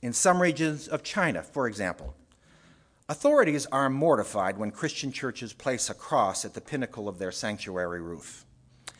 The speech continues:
The officials are so troubled by this mere symbol that they drive up huge cranes and pull those crosses down.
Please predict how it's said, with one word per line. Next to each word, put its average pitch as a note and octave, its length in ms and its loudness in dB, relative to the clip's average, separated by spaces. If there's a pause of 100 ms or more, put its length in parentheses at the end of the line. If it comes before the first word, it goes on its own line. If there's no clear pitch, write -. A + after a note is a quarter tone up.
(760)
The E3+ 200 0
officials F#3+ 500 4
are C#3+ 80 4
so G#3+ 200 4
troubled E3+ 400 2
by B2+ 160 4
this A2+ 240 -2
mere C#3+ 220 0
symbol A2 460 -2
that C3 200 0
they C3+ 140 2
drive D3+ 440 6
up C#3+ 160 6
huge - 440 -4
cranes C3 640 -2 (180)
and C3 180 -12
pull D#3 260 -4
those C3 280 -2
crosses G#2+ 440 -4
down. D2+ 320 -12